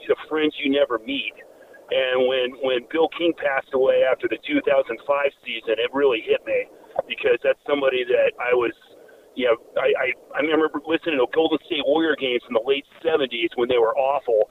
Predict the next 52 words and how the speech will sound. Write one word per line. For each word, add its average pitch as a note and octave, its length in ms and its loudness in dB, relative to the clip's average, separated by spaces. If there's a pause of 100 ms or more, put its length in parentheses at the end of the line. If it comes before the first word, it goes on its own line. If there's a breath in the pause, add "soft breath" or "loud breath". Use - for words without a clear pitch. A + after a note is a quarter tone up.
(200 loud breath)
and C3+ 80 0
I B2+ 80 0
was A#2+ 160 -2 (160)
riveted D3 400 0
by A#2+ 160 2
the A2+ 160 0
games C3+ 400 -2 (400 soft breath)
because C3 320 0
his C#3+ 160 -2
calls D3+ 480 0
were, A#2 160 2
like, A2+ 160 0 (160)
so C3 80 4 (160)
vivid. C3 400 0 (480 loud breath)
And, B2 160 0
and B2+ 240 -2
it, C3+ 240 -6
you A2 160 -12
felt D3+ 160 4
like C3+ 160 2
you're B2+ 80 0
at - 80 -6
the A#2 80 -4
game. C#3 240 -2
You - 80 -12
felt D#3+ 160 2
like D#3 160 2
the - 80 -8
game C#3 240 0
was C3 160 0
actually B2+ 480 0
more C3 240 2
exciting C3 480 -2
than A2 80 0
it A#2 80 0
really A#2+ 320 0
was A#2+ 320 0
because A2 240 -4
they G#2+ 80 0
were - 80 -8
such B2+ 160 0
a - 160 -2
bad A#2 320 0
team, C3+ 240 -6
but - 80 -12
he G#2+ 80 -12
made A#2 180 0
it - 220 -4
so A#2 160 4 (480 loud breath)
exciting. C3+ 500 -2
And A2+ 140 -6
Ray D3 160 2